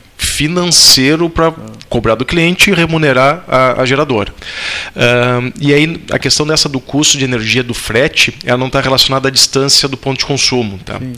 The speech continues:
Speaker 1: Ela tá relacionada só ao montante de energia. Então, tanto faz eu tá comprando energia, eu como consumidor livre, por exemplo, tô comprando energia ou do, do eólico lá de, de Santa Vitória, aqui em Pelotas,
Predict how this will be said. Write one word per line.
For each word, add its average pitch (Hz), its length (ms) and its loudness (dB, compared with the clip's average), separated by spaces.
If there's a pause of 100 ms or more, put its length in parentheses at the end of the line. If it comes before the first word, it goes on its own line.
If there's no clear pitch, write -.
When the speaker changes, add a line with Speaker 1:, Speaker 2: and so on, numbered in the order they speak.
(360)
Speaker 1:
Ela 107 120 -2
tá 117 140 -2
relacionada 117 640 0
só 127 420 4
ao 127 180 2
montante 143 840 0
de 147 60 2
energia. 117 480 0 (500)
Então, 135 240 0
tanto 170 280 -4
faz 139 200 2
eu 123 80 -2
tá 123 100 -2
comprando 127 320 -4
energia, 117 600 -2 (580)
eu 123 220 -6
como 127 220 -12
consumidor 127 460 -4
livre, 113 240 -6
por 113 100 -6
exemplo, 104 180 -8
tô 113 80 -12
comprando 117 260 -4
energia 113 400 -2
ou 123 160 2
do, 123 200 -2
do 117 100 0
eólico 110 460 0
lá 107 180 0
de, 107 120 -10
de 110 340 -2
Santa 104 220 0
Vitória, 107 440 -2
aqui - 180 -6
em 127 40 -2
Pelotas, 107 540 0